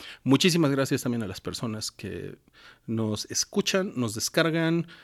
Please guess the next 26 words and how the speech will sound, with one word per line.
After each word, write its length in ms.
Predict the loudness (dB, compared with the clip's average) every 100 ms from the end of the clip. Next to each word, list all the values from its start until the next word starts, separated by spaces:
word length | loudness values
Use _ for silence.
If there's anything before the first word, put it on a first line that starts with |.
| -20 _ -8
nos 180 | 0 2
recomiendan 500 | 2 4 4 6 4
en 80 | 2
Spotify, 520 | 2 2 2 0 0
en 100 | 0
Apple 240 | 0 -2 -2
Podcast, 640 | 0 0 0 2 2 -2 -6
en 200 | -4 0
SoundCloud. 720 | 2 2 2 0 2 0 0
Ahí 180 | 0 2
estamos. 600 | 2 2 2 2 -2 -8 -14 -20 -20 _ _ -20 _
Por 160 | 6 10
ahorita, 460 | 10 8 4 2
todos 500 | 2 2 4 2 0
los 640 | -2 -2 -4 -10 -12 -14 -16 _ _ _ _ _ _
viernes 840 | 4 8 8 6 2 0 -2 -4 -8 -18 _ _ -20 -12
de 840 | -8 -4 -2 0 -2 -2 -2 -4 -8 -16 -20 -20 _
octubre 680 | -4 -4 4 6 8 4 4
y 840 | 4 4 4 4 4 4 2 2 2
un 160 | 2
par 160 | 4 4
de 60 | 6
viernes 440 | 4 2 -2 -2
más 480 | -4 -4 -6 -8 -12
de 480 | -18 -10 -8 -6 -8
noviembre. 640 | -10 -10 -10 -10 -14 -20